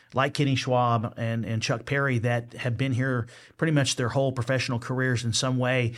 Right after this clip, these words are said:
that all they want is what's best for the city. And they, that's their total motivation. And that's my motivation, which motivates me even more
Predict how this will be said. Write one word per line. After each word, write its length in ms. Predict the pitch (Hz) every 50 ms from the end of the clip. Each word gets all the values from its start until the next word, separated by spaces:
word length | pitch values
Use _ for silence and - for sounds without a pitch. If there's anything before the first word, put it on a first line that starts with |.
| - - - - _ -
that 160 | 117 127 - -
all 120 | 143 151
they 120 | 147 165
want 220 | 151 143 151 156 147
is 100 | 123 120
what's 180 | 135 123 -
best 260 | - 139 131 127 - -
for 100 | 127 117
the 80 | 107 113
city. 400 | - - 139 123 110 95 92 107
And 120 | 117 117
they, 140 | 117 120 120
that's 320 | - 113 120 127 120 -
their 80 | 151 127
total 320 | 120 - 139 143 113 117 117
motivation. 720 | 135 127 120 113 117 107 120 127 131 123 - 117 110 110
And 260 | 104 117 117 120 110
that's 200 | 127 131 120 -
my 140 | 143 147 165
motivation, 600 | 165 143 131 123 110 120 123 123 - - 123 113
which 160 | 113 107 -
motivates 500 | 135 127 131 131 123 127 127 123 120 -
me 100 | 131 135
even 360 | 131 127 113 117 117 117 113 117
more 380 | 135 135 147 151 143 127 117